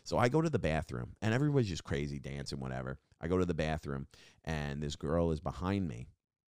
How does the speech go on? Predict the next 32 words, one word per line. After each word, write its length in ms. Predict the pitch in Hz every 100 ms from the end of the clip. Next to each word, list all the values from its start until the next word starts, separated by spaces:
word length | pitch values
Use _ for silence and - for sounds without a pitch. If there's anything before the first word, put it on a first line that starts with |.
| _ _ _ _ _
And 100 | 73
this 80 | 60
guy, 460 | 69 80 80 73 - _ _
this 160 | 90 82
guy 240 | 80 87
comes 280 | 101 107 95
up 240 | 92 -
to 120 | - 87
talk 320 | 82 76 -
to 100 | 71
her, 280 | - 64 - _ _
who 300 | 92 82 71
is 200 | 82 -
clearly, 360 | 104 92 82
he 240 | 85 85 78
has, 380 | 87 85 78 -
uh, 240 | 76 69 69 - - -
what 140 | 98
he 80 | 123
was 140 | 123
wearing 360 | 85 80 78 80
was, 380 | 76 69 71 73 -
um, 320 | 71 67 58 -
think, 280 | - 214 -
like, 200 | 240 180 - - _ _ _ _ _
updated 520 | 95 - 117 113 120
Jersey 340 | 113 120 120 120
Shore, 340 | - 120 120
like, 200 | 107 78
what 220 | 87 95
Jersey 360 | 87 90 90 90
Shore 480 | - 87 82 82